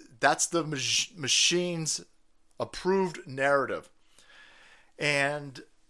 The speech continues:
I'm going to just kick back against that. It's always the same people that protect it, by the way. It's always the same people. It's these Hollywood kid fucking people with these mouthpieces over here.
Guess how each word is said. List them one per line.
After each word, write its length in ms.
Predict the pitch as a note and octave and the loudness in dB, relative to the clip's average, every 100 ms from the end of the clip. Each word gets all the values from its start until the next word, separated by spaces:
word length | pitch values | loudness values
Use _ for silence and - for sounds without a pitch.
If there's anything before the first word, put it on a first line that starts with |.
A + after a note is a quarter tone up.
| - | -8
I'm 220 | C3 B2 | -4 -4
going 200 | B2 C3 | -2 -2
to 40 | C3 | -2
just 160 | C3+ | -6
kick 120 | - D3 | -4 -2
back 200 | F3 F3+ | -2 -2
against 180 | G3 | -6
that. 180 | - - - | -6 -6 2
It's 120 | E3 | 6
always 180 | D4 C#4 | 6 4
the 60 | |
same 200 | C4+ C#4 | 2 2
people 180 | C4 C4+ | 0 2
that 100 | B3+ | 2
protect 280 | A3+ C4 B3+ | 2 -2 -2
it, 40 | C3 | -2
by 120 | G#2 | -6
the 120 | F2 | -6
way. 80 | C2 - | -10 -6
It's 160 | F#3+ - | -2 0
always 560 | - C4+ D#4+ D#4+ C#4 B3+ | 4 6 8 6 2 -2
the 80 | |
same 260 | - A#3+ G#3+ | -2 -2 -4
people. 400 | A3 F3+ D#3 - _ - | -8 -10 -12 -18 _ -2
It's 220 | E3+ - | 0 0
these 220 | G#3 F#3 | -2 -4
Hollywood 880 | - A3+ B3 C4 B3 A3+ A#3+ A#3 - - - | -2 2 4 2 -2 0 2 2 -2 -14 -8
kid 220 | B3 G#3 | -6 -4
fucking 640 | - G#3+ - F3 A2+ G#2 - | 2 2 2 -6 -8 -10 -14
people 360 | - - - D#2+ | -14 -12 -10 -10
with 200 | E2 - | -12 -12
these 240 | G2+ F2 | -12 -10
mouthpieces 720 | A2 D#3+ F3 - F2 C#2+ E2 F2+ | -4 -2 -4 -8 -12 -12 -10 -10
over 200 | E2+ F2 | -8 -10
here. 280 | G2 D2 | -8 -8